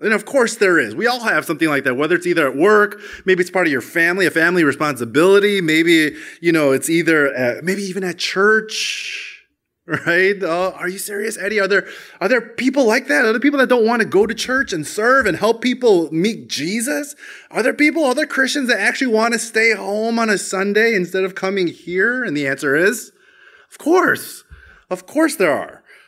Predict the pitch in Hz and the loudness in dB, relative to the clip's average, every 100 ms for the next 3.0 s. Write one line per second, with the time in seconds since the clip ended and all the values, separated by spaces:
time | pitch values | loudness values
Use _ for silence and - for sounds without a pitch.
0 | - 117 139 214 143 151 165 160 165 170 | -4 0 2 0 0 0 2 2 0 -2
1 | 180 - - - 139 147 151 147 143 - | -8 -20 -20 -6 0 2 2 -2 -8 -12
2 | _ - 170 214 202 196 196 196 208 208 | _ -6 -2 0 -2 -4 -8 -10 -14 -16